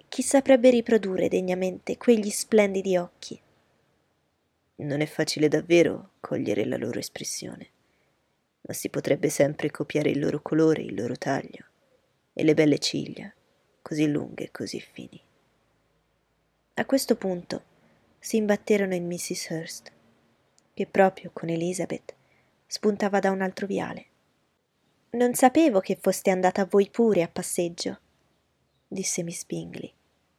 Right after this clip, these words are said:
un po' confusa, temendo che avessero udito.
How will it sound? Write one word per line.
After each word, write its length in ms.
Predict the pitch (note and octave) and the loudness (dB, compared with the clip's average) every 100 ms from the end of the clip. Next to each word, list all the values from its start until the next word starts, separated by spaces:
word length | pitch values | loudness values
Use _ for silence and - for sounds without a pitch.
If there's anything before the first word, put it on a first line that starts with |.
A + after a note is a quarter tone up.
| _ _ | _ _
un 120 | G#3 | -8
po' 100 | G#3+ | -6
confusa, 680 | G#3+ A3 - F#3+ E3+ - - _ _ _ _ _ | -4 -6 -4 -4 -4 -6 -14 _ _ _ _ _
temendo 400 | - F#3 F3 F3 | -2 0 0 -2
che 120 | F3 | -6
avessero 400 | F3+ F3 - - | -8 -6 -6 -6
udito. 400 | F3 - - - | -6 -8 -12 -16